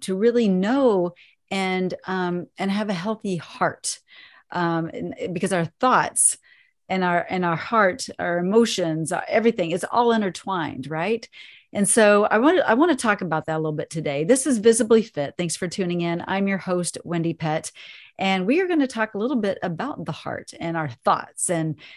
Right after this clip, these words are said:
and, uh, how we can, you know, maybe turn down our loud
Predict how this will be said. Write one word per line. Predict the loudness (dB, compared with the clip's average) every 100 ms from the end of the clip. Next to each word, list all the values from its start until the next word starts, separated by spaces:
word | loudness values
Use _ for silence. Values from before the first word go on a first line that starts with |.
| -20 -10
and, | -4 -2 0 -2 -2
uh, | -2 -2 -4 -4
how | -2
we | 0 0 -2
can, | -4 -2 -2 -4 -8 -20 _
you | -6
know, | -4 -2
maybe | 0 0 0 -2 _ _ -10
turn | 2 4 6
down | 6 4 4 2 0 -2 -6 _ _ 0
our | 4 4 2
loud | 0 0 2 2 2